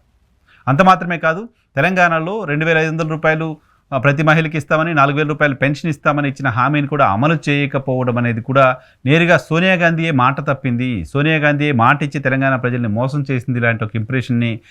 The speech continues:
కల్పించింది. ఈ హామీలు ఇస్తున్న సందర్భంగా తెలంగాణకు సంబంధించిన ఎకానమీ పైన, బడ్జెట్ పైన నాలెడ్జ్ లేకుండా హామీలు ఇచ్చేసి, వాటికి టైమ్ బాండ్ పెట్టి, అందరితో హామీలు ఇప్పించేసి,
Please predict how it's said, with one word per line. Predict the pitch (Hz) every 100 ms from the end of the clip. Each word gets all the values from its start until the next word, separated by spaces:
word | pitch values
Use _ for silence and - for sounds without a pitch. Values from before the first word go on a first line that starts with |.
| _ -
కల్పించింది. | 123 120 135 147 147 233 - _ 131
ఈ | 180 208 - -
హామీలు | - 127 180 208 170
ఇస్తున్న | - 175 156
సందర్భంగా | 135 123 117 107 101 123
తెలంగాణకు | 190 143 147 156 147
సంబంధించిన | 139 131 120 104
ఎకానమీ | 107 139 139 135
పైన, | 127 131 156
బడ్జెట్ | 107 98 127 131
పైన | 131 127 147
నాలెడ్జ్ | 120 107 131 135 127
లేకుండా | 131 127 127
హామీలు | 120 123 127 120
ఇచ్చేసి, | - 131 139
వాటికి | 120 - 104
టైమ్ | 98 120
బాండ్ | 131 123
పెట్టి, | 123 127 143
అందరితో | 110 120 117 117
హామీలు | 101 120 117
ఇప్పించేసి, | 113 110 113 110